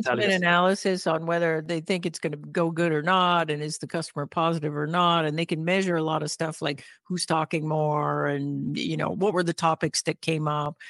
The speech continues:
Speaker 2: And then you can do this longitudinal stuff where you can study, like, what sort of issues come up, what sort of objections came up that were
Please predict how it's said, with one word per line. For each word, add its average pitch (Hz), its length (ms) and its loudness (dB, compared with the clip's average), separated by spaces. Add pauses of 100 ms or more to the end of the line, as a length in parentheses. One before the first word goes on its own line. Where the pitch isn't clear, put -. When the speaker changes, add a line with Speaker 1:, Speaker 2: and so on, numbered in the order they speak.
(160)
Speaker 2:
And 196 100 6
then 247 120 4
you 226 80 4
can 202 120 4
do 220 140 4
this 185 220 2
longitudinal 196 640 2
stuff 165 340 -4
where 160 80 0
you 165 160 0
can 160 160 -4
study, 160 420 -2
like, 147 260 -4 (280)
what 196 240 0
sort 190 160 2
of 170 80 0
issues 175 340 0
come 160 240 -2
up, 180 340 2
what 170 180 2
sort 160 140 0
of 151 60 0
objections 170 760 -2
came 170 280 -4
up 170 200 -2
that - 180 -4
were 151 180 -2